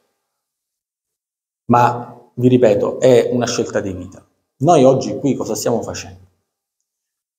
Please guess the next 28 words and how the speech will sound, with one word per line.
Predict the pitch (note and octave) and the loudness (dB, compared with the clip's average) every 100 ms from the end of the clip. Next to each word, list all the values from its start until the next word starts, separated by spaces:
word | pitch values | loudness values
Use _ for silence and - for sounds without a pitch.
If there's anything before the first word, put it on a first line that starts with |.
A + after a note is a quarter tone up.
| _ | _
Oggi | - F3 C#3 | 2 4 4
noi | D3+ | 2
stiamo | - C3 | 2 0
gettando | A2+ C3 C#3+ C3+ | 0 0 2 2
le | A2+ B2 | 2 2
basi | C3 C#3 B2+ G#2 G2 - - _ _ _ _ _ _ _ _ _ _ _ _ - | 4 4 2 -4 -10 -14 -20 _ _ _ _ _ _ _ _ _ _ _ _ -2
per | B2+ | 2
la | B2 | 4
creazione | A#2+ B2 - D3 B2+ | 4 2 2 2 2
di | A2+ | 2
un | A2 G#2+ A2+ A2 | 2 0 -2 0
giornale | A2+ A2+ G#2+ F#2+ - - - _ _ _ _ _ | 0 0 -2 -2 -6 -10 -18 _ _ _ _ _
che | - | -12
sarà | A2+ A#2 A2+ | -4 2 4
online, | G#2 G#2 G2+ F#2 G#2 - | 4 2 0 -2 -6 -12
che | - | -12
sarà | G#2 A#2 | -6 -2
una | A2 G#2+ | 0 0
costola | B2 A#2+ - G#2 G2+ F#2+ | 0 0 0 -2 0 -2
di | G#2 | 0
Live | G#2+ G#2+ | -2 -2
Sicilia | - B2 A#2+ G#2+ F#2+ E2+ _ _ _ _ _ _ _ - | -6 -12 -10 -8 -10 -12 _ _ _ _ _ _ _ -12
e | |
che | - | -2
sarà | A#2 - B2+ A#2 - | 0 4 6 4 2
realizzato | A2 A2 A2+ G2 G2 | 0 0 0 -2 -2
dagli | G2+ G2+ | -4 -6
studenti. | - G2+ F#2+ - _ - | -10 -12 -14 -16 _ -20